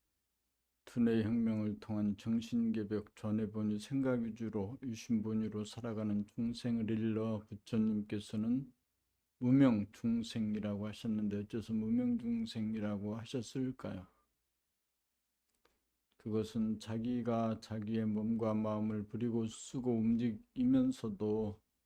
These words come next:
무의식적, 무자각적으로 움직이며 삶으로 몸이 있으면서도 마치 몸이 없는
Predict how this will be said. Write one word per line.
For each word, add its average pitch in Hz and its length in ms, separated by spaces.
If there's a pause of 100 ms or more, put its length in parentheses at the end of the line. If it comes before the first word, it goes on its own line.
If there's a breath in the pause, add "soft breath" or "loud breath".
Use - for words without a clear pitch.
(640)
무의식적, 123 800
무자각적으로 110 1120
움직이며 107 800
삶으로 107 580
몸이 110 380
있으면서도 110 800
마치 104 420
몸이 226 340
없는 220 600